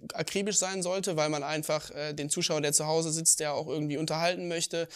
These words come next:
mit Informationen vor allem über die Spieler und die Mannschaften. Ähm, aber man darf auch nie vergessen, dass es irgendwie auch unterhaltend sein soll. Und so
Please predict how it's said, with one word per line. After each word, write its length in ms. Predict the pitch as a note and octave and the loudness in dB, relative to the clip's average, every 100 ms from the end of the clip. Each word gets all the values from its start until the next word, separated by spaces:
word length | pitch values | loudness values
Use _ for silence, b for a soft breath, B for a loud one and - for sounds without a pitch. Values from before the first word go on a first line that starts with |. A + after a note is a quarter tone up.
| B B | B B
mit 260 | D#3 D#3 - | 0 2 0
Informationen 840 | - E3 D#3+ D#3 D3 E3+ F3 G3+ | 0 2 4 4 6 6 6 4
vor 180 | F#3+ D3+ | 2 0
allem 180 | F#3 F#3+ | 0 0
über 160 | E3 | 0
die 120 | D#3+ | 4
Spieler 440 | D#3+ F#3 F#3+ F3+ E3+ | 2 2 0 2 0
und 220 | E3 D#3+ | -2 -2
die 160 | D#3+ D3+ | 0 0
Mannschaften. 640 | D#3+ F#3 G3 F#3 A3 A3+ B B B - | 0 -2 -2 -4 -6 -10 B B B 0
Ähm, 260 | D3+ D#3 | 4 4
aber 240 | D#3+ D#3 D#3 | 6 6 6
man 240 | D#3+ D#3 | 4 2
darf 160 | D#3+ F3 | 2 2
auch 120 | D#3+ | 0
nie 120 | E3+ | 0
vergessen, 400 | E3+ D3+ D#3+ D#3+ | 0 0 0 0
dass 140 | D3+ D3 | -2 0
es 100 | - | 0
irgendwie 320 | E3+ D#3+ D3+ | 0 0 0
auch 100 | D3+ | 0
unterhaltend 460 | D3 C#3+ D3+ D#3+ | -2 0 0 0
sein 240 | D3 C#3+ D3 | -4 -4 -4
soll. 180 | C#3+ C#3 | -6 -6
Und 160 | D3+ | -6
so 360 | C#3+ C#3+ C3+ | -2 0 0